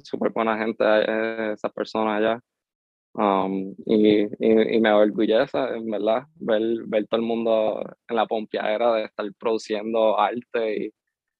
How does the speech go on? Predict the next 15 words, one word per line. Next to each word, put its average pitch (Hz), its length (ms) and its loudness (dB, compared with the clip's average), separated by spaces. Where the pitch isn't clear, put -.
eh, 104 160 0
música, 104 920 2
eh, - 340 -6
arte 107 440 2
en 107 120 2
literal, 110 720 0
um, 95 480 -4
de 104 180 4
todo 107 300 4
un 135 140 4
poco, - 340 0
en 113 120 0
verdad. - 280 0
We're, 117 320 -2
we're 120 340 4